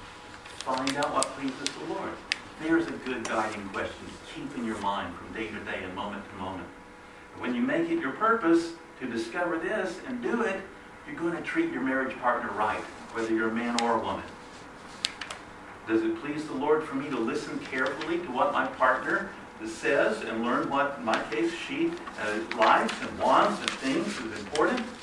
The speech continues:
Um, does it please the Lord for me to make it a scheduling priority for us to be together at least one time, uh, every day to eat a meal together? Is God happy if, uh,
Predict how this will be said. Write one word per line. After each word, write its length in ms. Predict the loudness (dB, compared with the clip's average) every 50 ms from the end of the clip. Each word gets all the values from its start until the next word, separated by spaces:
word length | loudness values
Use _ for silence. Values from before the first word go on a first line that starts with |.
| -14 -14 -14 -12 -12 -12 -10 -8 -8 -8 -6 -4
Um, 260 | -4 -4 -2 -2 -2 -2 -4 -6 -8 -10 -10 -12 -12 -12 -12 -14 -14 -12 -12 -12 -12 -12 -14 -14 -14 -14 -14 -14 -14 -14 -14 -14 -10 -6
does 200 | -4 -2 -2 -2
it 160 | -2 -4 -6 -8 -6
please 240 | -6 -4 -4 -4 -4
the 80 | -4
Lord 340 | -4 0 2 4 4 4 4
for 120 | 2 0
me 120 | 0 0 0
to 80 | 0 0
make 300 | 0 0 0 0 0 -2
it 180 | -2 -4 -4 -6 -10 -12 -10 -8 -6
a 60 | -6
scheduling 720 | -6 -6 -6 -4 -2 0 0 2 2 0 0 0 -2 -4 -2 2
priority 600 | 4 6 6 6 4 4 2 2 2 0 -2 -4 -6
for 200 | -4 -4 -2 -2
us 100 | -2 -4
to 220 | -4 -8 -6 -6 -4
be 140 | -4 -4 -4
together 420 | -4 0 2 2 4 4 4 2
at 120 | 0 0
least 280 | 0 0 0 -2 -2 0
one 200 | 0 0 2 2
time, 420 | 4 4 4 4 4 2 0 -2 -4 -6 -10 -12 -8 -6
uh, 40 | -6 -4 -4 -2
every 260 | 0 2 2 2 2
day 180 | 2 2 2 2
to 100 | 2 0 -2 -4 -6
eat 120 | -6 -4 -2
a 40 | 0
meal 320 | 0 2 2 2 2 0
together? 480 | 0 0 2 2 4 4 2 0 -2 -4 -8 -12 -14 -14 -16 -16 -16 -16 -16 -16 -16 -16 -16 -16 -16 -16 -16 -16 -16 -16 -16 -16 -16 -16 -16 -16 -16 -16 -16 -14 -10 -6
Is 140 | -4 -2 -2
God 280 | 0 2 4 4 4 2
happy 440 | 2 4 4 4 2 2 -2 -2 -2
if, 220 | -2 -4 -6
uh, 40 | -6